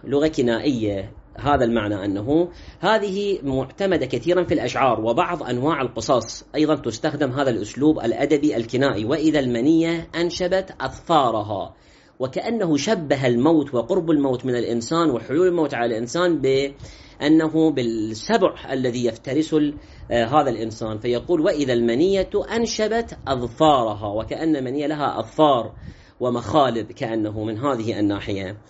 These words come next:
آه، أو مثلًا: "ينام بإحدى مقلتيه ويتقي بأخرى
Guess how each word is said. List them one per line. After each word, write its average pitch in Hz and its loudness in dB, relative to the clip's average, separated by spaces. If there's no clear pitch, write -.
آه، 110 2
أو 151 2
مثلًا: 175 2
"ينام 170 4
بإحدى 156 0
مقلتيه 127 0
ويتقي 131 -2
بأخرى 160 2